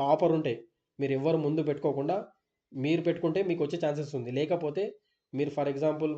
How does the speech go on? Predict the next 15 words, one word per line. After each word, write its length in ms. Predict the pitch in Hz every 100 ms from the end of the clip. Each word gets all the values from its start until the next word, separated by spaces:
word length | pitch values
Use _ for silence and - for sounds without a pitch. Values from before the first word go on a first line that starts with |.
| 135
యూ-, 220 | 131 143 143
యూపీకి 320 | 139 147 160 160
వెళ్ళొచ్చు, 360 | 143 139 139 135 135 _ _ -
హర్యానా 320 | 139 151 156
వెళ్ళొచ్చు, 300 | 147 139 139 135
త్రిపుర 300 | 135 139 160 156
వెళ్ళొచ్చు. 320 | 143 135 135 131 _ _ _ 151
కానీ 180 | 170 170
but 140 | 160 170 135
డిఎస్పి 360 | 143 180 180 190 165
కొడితే 220 | 156 160 147
మాత్రం 260 | 139 160 247 - _ _ _
టెన్ 160 | 147 165
ఇయర్స్ 200 | 180 180 -
పీరియడ్‌లో 320 | 160 147 170